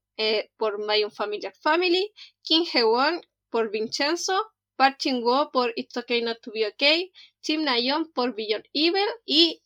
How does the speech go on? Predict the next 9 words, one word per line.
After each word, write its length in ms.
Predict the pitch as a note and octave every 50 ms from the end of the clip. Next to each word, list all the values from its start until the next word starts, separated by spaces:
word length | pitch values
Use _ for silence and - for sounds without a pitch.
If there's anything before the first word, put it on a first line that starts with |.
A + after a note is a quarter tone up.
| _ _ _ - -
Kim 200 | - F4 G4 G4
Cheol-kyu 720 | - - G#4+ D#4+ D#4 C4 - - - E4+ B3 C4+ D4+ E4 F#4 G#4 D5+ D5+ - _ _ _ _ _ _ _ _ _ _ _ _
por 200 | _ C#4+ D4 -
Flower 460 | - - D#4 C#4+ D4 C#4+ D4 D4 - - -
of 180 | C4 C#4 C4 - _
Evil. 320 | - G#3 F#3+ F3+ E3+ - - - _ _ _ _ - _ _ _ _ _
Y 160 | - - D#4+
ahí 240 | F#4 E4+ D#4+ E4+ F4
ganó 460 | D4 D4 C#4+ D4 D#4+ F4 F4+ F4+ F4